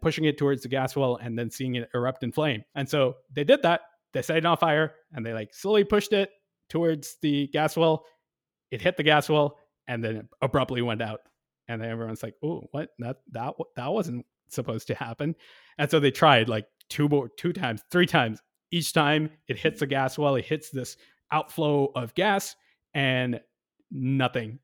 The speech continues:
nothing would light on fire. So everyone's hopes were dashed, but there was a scientist, I, I can't remember, I think at the University of Kansas nearby, he was like, "Oh, okay, I mean, sucks that we can't get rich off the gas coming out of that,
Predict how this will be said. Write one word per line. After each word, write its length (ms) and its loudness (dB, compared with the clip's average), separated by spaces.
nothing 280 0
would 200 -4
light 160 -4
on 140 -4
fire. 320 -6
So 260 -10
everyone's 320 4
hopes 240 4
were 100 4
dashed, 420 4
but 280 2
there 120 6
was 200 2
a 60 -2
scientist, 640 2
I, 140 -2
I 80 -6
can't 200 -6
remember, 480 -2
I 60 -8
think 160 -8
at 100 -6
the 80 -8
University 400 -6
of 60 -18
Kansas 420 2
nearby, 360 2
he 100 -2
was 120 -4
like, 180 -6
"Oh, 400 6
okay, 400 4
I 60 0
mean, 200 -2
sucks 400 -6
that 260 -8
we 120 -2
can't 260 -2
get 240 -2
rich 200 -2
off 200 0
the 80 -8
gas 240 2
coming 220 2
out 80 0
of 60 -2
that, 200 0